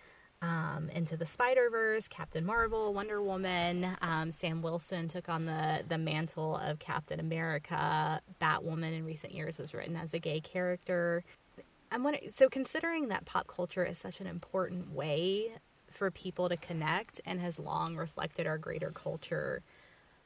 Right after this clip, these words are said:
what do you think is the importance of introducing more inclusivity into the genre?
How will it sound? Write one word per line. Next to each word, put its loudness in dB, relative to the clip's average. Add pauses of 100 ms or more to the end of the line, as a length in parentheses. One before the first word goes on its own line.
(120)
what 2
do 0
you 6
think -2
is 0
the 0
importance 0
of -6 (100)
introducing -2
more 0
inclusivity -4
into -8
the -6
genre? -8